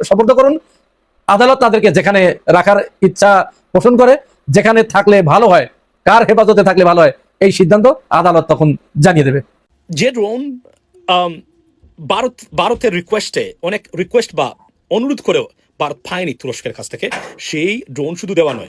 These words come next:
Speaker 2: রীতিমতো সেই ড্রোনের ফ্যাক্টরি বানাচ্ছে বাংলাদেশে তুরস্ক। অর্থাৎ you are right। সেটা হচ্ছে, এবং এটা আমি নিয়েছি খবরটা যে the Chronify থেকে, দেখেন আপনি তাদের, আহ, লিঙ্কে গেলেই পাবেন এই খবরটা। সেটা হলো তুরস্ক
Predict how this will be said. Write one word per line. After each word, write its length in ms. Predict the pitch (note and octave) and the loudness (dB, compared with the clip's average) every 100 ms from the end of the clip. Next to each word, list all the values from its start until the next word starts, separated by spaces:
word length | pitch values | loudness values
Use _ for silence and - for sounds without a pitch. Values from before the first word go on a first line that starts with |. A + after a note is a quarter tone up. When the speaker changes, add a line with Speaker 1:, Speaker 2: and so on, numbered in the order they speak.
| - | -14
Speaker 2:
রীতিমতো 280 | C#3+ F3 A3 | -10 -6 -6
সেই 200 | - E3+ | -4 -6
ড্রোনের 300 | D3 B2+ - _ _ _ _ | -6 -10 -12 _ _ _ _
ফ্যাক্টরি 420 | - C4 - D3 | -8 -8 -6 -6
বানাচ্ছে 340 | C#3+ A#2+ - | -6 -6 -10
বাংলাদেশে 440 | A2+ G2+ G2 G2+ - _ | -10 -10 -14 -16 -16 _
তুরস্ক। 320 | G2 F#2+ - - | -18 -16 -16 -18
অর্থাৎ 220 | - C#3 F3 _ | -12 -8 -10 _
you 120 | D#3+ C3+ | -6 -4
are 120 | F3+ | -2
right। 240 | A3+ A#2 - _ _ _ - | -4 -6 -14 _ _ _ -10
সেটা 100 | E3+ | -10
হচ্ছে, 260 | F3+ D#3 - - | -4 -4 -6 -8
এবং 200 | D#3+ D#3+ | -6 -6
এটা 140 | E3 | -4
আমি 120 | F#3 E3+ | -4 -6
নিয়েছি 260 | G3 - | -8 -8
খবরটা 300 | F3 E3+ F3+ | -6 -4 -4
যে 120 | D3 | -6
the 120 | B2+ C#3+ | -8 -10
Chronify 460 | - F#3+ F3+ E3+ | -8 -6 -4 -4
থেকে, 200 | C3+ A#2+ | -4 -10
দেখেন 180 | A2+ C#3 | -10 -10
আপনি 160 | B2 C3+ | -10 -8
তাদের, 200 | C3+ C3+ - _ _ | -6 -8 -12 _ _
আহ, 140 | - A#2+ | -10 -8
লিঙ্কে 280 | C#3 C#3+ D#3+ | -6 -8 -6
গেলেই 180 | C#3+ E3 | -4 -4
পাবেন 240 | C3+ C3 | -4 -6
এই 60 | A#2 | -6
খবরটা। 320 | A#2+ - F#3 | -8 -6 -6
সেটা 200 | - G3+ | -6 -4
হলো 140 | G#3 G3+ _ _ _ | -4 -4 _ _ _
তুরস্ক 480 | - F#3+ F3+ - B3+ | -6 -6 -6 -4 -4